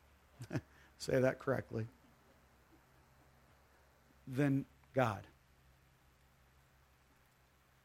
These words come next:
You say, "Tim, how do you know that?" I know it because that's where our energy, that's where our effort,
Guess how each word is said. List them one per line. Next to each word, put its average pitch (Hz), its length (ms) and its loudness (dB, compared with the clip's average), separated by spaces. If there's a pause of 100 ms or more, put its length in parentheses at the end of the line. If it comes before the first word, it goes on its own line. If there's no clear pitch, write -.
(320)
You 123 80 -2
say, 165 140 8
"Tim, 190 200 10
how 175 140 12
do 175 60 6
you 170 80 8
know 190 240 12
that?" 151 260 8 (680)
I 185 180 12
know 214 320 12
it 190 160 12 (760)
because 165 400 10
that's 202 340 12
where 202 180 12
our 185 200 12
energy, 208 760 10 (640)
that's 160 220 8
where 165 160 12
our 151 300 8
effort, 196 540 10